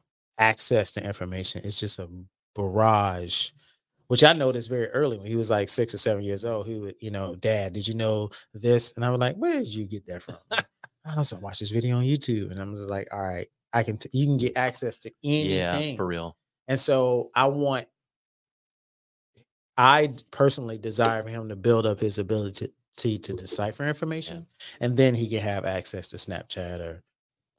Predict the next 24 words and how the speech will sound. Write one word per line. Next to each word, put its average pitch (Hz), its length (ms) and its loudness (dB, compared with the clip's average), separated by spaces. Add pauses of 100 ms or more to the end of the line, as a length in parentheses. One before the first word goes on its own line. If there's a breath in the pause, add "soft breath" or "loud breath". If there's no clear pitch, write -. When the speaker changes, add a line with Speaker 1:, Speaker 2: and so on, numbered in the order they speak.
Speaker 1:
TikTok, 90 420 -6
things 90 240 -10
like 82 160 -10
that. 87 140 -6
But 113 80 -2
he's 113 140 -2
already 90 260 -4
asked, 82 340 -8
Speaker 2:
It's 90 100 -8
important. 90 300 -8
Speaker 1:
"Dad, - 80 -14
all 110 80 -12
my 101 80 -12
friends 107 340 -6
have 98 240 -10 (380 soft breath)
Snapchat. - 580 0
Can 117 120 -2
I 113 40 2
have 113 100 0
Snapchat?" 127 400 2
No. 107 360 -4 (760)
Speaker 2:
Well, 139 120 6
they, 208 180 10
um, 202 380 2